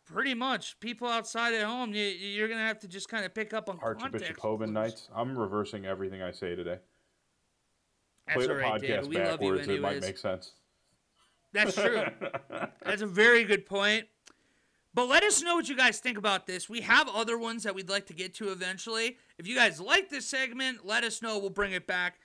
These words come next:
Speaker 1: and we can get some more going into the po-, er, regular season here, which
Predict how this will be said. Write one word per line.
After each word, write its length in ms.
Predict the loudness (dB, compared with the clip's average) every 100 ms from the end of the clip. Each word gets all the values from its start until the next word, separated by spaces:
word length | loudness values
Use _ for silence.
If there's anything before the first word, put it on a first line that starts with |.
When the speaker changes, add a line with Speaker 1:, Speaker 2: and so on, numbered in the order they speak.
| _ -12
Speaker 1:
and 100 | -10
we 80 |
can 180 | -8 -8
get 160 | -8 -6
some 140 | -8
more 300 | -8 -6 -6
going 240 | -6 -8 -8
into 220 | -10 -12
the 100 | -16
po-, 220 | -14 -16 -8
er, 320 | -6 -4 -6 -10 _ _
regular 380 | 0 0 0 -6
season 460 | -8 -6 -6 -8 -6
here, 280 | -4 -4 -8 _ _ _
which 360 | 0 0 -4